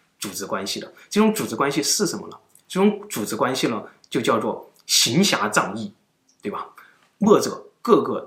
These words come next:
都是身怀绝技的，墨者都是爱护老百姓的，都是兼爱非攻的，都是强调要保护弱者的，只是说他们保护弱者的手法非常的极端。是什么呢？就是说行侠仗义，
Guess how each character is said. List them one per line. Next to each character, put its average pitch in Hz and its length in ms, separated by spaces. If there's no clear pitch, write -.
都 110 100
是 110 240
身 123 240
怀 98 200
绝 90 180
技 - 160
的， - 160
墨 202 240
者 - 360
都 160 140
是 - 260
爱 117 140
护 107 160
老 95 120
百 110 140
姓 98 200
的， - 80
都 151 160
是 - 260
兼 110 240
爱 113 120
非 101 200
攻 98 180
的， 101 120
都 180 120
是 - 200
强 101 220
调 110 160
要 101 100
保 - 220
护 107 180
弱 117 220
者 95 140
的， - 80
只 - 120
是 160 120
说 151 120
他 156 160
们 156 120
保 - 160
护 131 120
弱 139 180
者 104 120
的 107 80
手 - 240
法 - 240
非 - 180
常 98 160
的 98 80
极 - 180
端。 92 240
是 - 140
什 113 80
么 107 80
呢？ 117 120
就 175 120
是 143 60
说 143 200
行 - 200
侠 104 180
仗 101 200
义， 101 100